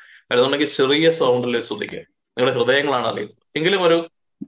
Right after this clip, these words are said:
ബൈബിൾ പറയുന്നത് എപ്പോഴും ഒരു ഓഡിബിൾ സൗണ്ടിൽ ചെയ്യുന്നതാണ് എപ്പോഴും നമുക്ക് നമ്മളൊരു റെക്കഗ്നീഷൻ. അത് മ-, മറ്റേത് നമ്മൾ സ്തുതിക്കുന്നുണ്ട്, പക്ഷെ നമ്മളൊക്കെ ഒരു ചമ്മല, അത് നമ്മുടെ ദൈവത്തെ ഒന്ന് അംഗീകരിക്കാൻ ഒരു ചമ്മല.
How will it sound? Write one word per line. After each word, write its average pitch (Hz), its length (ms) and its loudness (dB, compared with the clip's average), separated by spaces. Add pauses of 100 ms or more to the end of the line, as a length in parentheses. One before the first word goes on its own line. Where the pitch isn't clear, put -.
(120)
ബൈബിൾ 143 260 2
പറയുന്നത് 143 380 2
എപ്പോഴും 143 340 2
ഒരു 135 80 4
ഓഡിബിൾ 127 440 4
സൗണ്ടിൽ 131 540 0 (340)
ചെയ്യുന്നതാണ് 117 560 -2
എപ്പോഴും 113 300 -4
നമുക്ക് 107 360 -4 (920)
നമ്മളൊരു 170 400 0
റെക്കഗ്നീഷൻ. 160 480 0
അത് 143 300 0
മ-, - 180 -4
മറ്റേത് - 500 -4
നമ്മൾ 170 200 2
സ്തുതിക്കുന്നുണ്ട്, 165 520 0
പക്ഷെ 143 160 0
നമ്മളൊക്കെ 143 300 0
ഒരു 147 80 0
ചമ്മല, 139 400 -2
അത് - 180 -4
നമ്മുടെ 143 200 -2
ദൈവത്തെ 151 300 0
ഒന്ന് 139 260 -2 (340)
അംഗീകരിക്കാൻ 139 420 0
ഒരു 127 120 -2
ചമ്മല. 117 380 -4